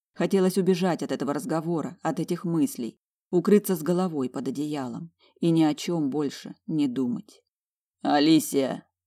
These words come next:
Дракон попытался меня остановить. Покачав головой, я схватилась за косяк двери и тут же качнулась. Подхватив меня под колени, он поднял на руки.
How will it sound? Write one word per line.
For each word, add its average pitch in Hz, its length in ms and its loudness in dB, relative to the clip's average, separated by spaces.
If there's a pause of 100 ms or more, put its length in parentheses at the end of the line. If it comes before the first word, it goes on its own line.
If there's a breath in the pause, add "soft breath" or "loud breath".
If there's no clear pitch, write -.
(140)
Дракон 160 440 -2
попытался 151 540 -4
меня 143 240 2
остановить. 143 720 -6 (520)
Покачав 170 420 0
головой, 160 560 -4 (240 soft breath)
я 170 160 4
схватилась 165 500 0
за 151 100 -2
косяк 151 380 -4
двери 156 440 -2 (140)
и 185 100 4
тут 175 240 2
же 160 100 -2
качнулась. 143 800 -4 (460)
Подхватив 185 520 0
меня 135 200 2
под - 180 -6
колени, 147 400 -2
он 143 140 2
поднял 143 360 0
на 131 220 -2
руки. - 300 -14